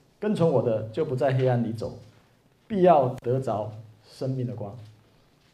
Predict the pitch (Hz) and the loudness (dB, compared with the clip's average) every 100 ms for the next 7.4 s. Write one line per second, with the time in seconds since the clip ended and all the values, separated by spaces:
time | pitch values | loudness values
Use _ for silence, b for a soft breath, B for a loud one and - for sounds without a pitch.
0 | _ _ _ _ _ b b b _ - | _ _ _ _ _ b b b _ -10
1 | 123 170 180 151 139 123 120 120 - - | -4 -4 -2 -2 -2 0 -2 -2 -10 -20
2 | _ _ _ _ _ _ 175 190 160 143 | _ _ _ _ _ _ -4 -4 -4 -4
3 | 110 95 - - _ - - 160 131 139 | -4 -6 -12 -20 _ -20 -8 -6 -2 0
4 | 127 131 120 104 104 71 - - _ _ | 0 0 -2 -4 -10 -14 -14 -20 _ _
5 | - _ - - _ 151 147 139 127 117 | -20 _ -20 -20 _ 0 2 2 0 0
6 | 117 101 101 - - 117 117 101 98 117 | -2 -4 -8 -10 -8 -6 -8 -10 -12 -6
7 | 160 175 110 | -2 -2 -4